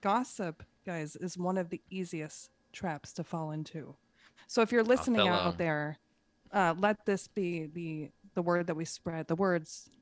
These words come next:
Speaker 1: that we spread upon you <laughs> this evening.
Speaker 2: Silence that gossip,
Speaker 1: It's
Speaker 2: bitch,
Speaker 1: one of
Speaker 2: you
Speaker 1: the
Speaker 2: know?
Speaker 1: easiest traps to fall into. Are, were you guys gossipers? I wanna know, like, in, back in the day or now?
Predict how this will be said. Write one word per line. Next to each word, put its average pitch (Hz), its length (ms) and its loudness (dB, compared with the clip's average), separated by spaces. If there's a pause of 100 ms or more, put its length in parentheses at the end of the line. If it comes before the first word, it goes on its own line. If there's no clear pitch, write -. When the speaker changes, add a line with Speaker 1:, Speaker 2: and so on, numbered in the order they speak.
(140)
Speaker 1:
that 180 80 -4
we 170 80 -2
spread 170 280 -2
upon 170 320 0
you 185 100 6 (220)
<laughs> - 240 -16
this 214 180 -4
evening. 170 340 -4
Speaker 2:
Silence 117 460 2
that 240 240 6
gossip, 101 440 0
Speaker 1:
It's 233 160 4
Speaker 2:
bitch, 240 40 -2
Speaker 1:
one 262 160 8
of 247 120 6
Speaker 2:
you 214 100 6
Speaker 1:
the - 60 -2
Speaker 2:
know? 233 80 2
Speaker 1:
easiest 233 400 0
traps 214 520 0
to 196 100 -4
fall 208 260 2
into. 226 260 0
Are, - 160 0 (220)
were 269 80 6
you 311 180 10
guys 349 280 6
gossipers? 311 560 2
I 262 60 2
wanna 269 200 2
know, 240 240 0
like, 175 200 -4
in, 180 320 -4 (180)
back 180 200 -2
in 196 80 -4
the 190 60 0
day 190 160 4
or 190 100 6
now? 175 420 6